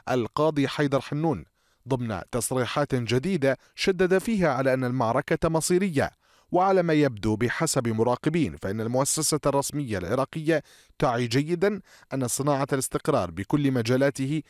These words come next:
لابد أن يخرج من رحم معادلة النزاهة ومواجهة جيوب الفساد، سيما المتغولة على المال العام ونسب الإفلات من المساءلة والعقاب، والتي توثق منظمات رسمية كالأمم المتحدة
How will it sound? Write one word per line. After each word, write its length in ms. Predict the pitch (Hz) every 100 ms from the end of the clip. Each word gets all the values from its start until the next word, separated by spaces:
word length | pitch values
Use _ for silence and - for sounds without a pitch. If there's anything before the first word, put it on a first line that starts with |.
| - - -
لابد 320 | 175 202 170
أن 160 | 156 143
يخرج 380 | 143 147 127
من 100 | 135
رحم 340 | 127 127 - 139
معادلة 540 | 131 95 104 113 135 151
النزاهة 520 | 151 151 170 101 90 - _ -
ومواجهة 600 | 90 80 92 117 131 131
جيوب 380 | 127 113 139 147
الفساد، 580 | 139 147 - 165 98 - _ _ _
سيما 300 | - 156 147
المتغولة 720 | 143 143 151 170 240 170 110
على 260 | 87 104 104
المال 280 | 110 131 110
العام 460 | 92 101 139 175 - - -
ونسب 440 | 117 156 - 131
الإفلات 600 | 110 98 - 135 147 -
من 120 | 120
المساءلة 640 | 98 90 92 131 123 143 117 107
والعقاب، 640 | 101 95 107 139 160 151 - - _
والتي 340 | 117 120 117 120
توثق 460 | 135 185 143 -
منظمات 500 | 107 101 95 117 135
رسمية 600 | 127 123 - 180 131 127 - - _ -
كالأمم 600 | 127 92 - 170 180 143
المتحدة 680 | 117 107 - - 139 127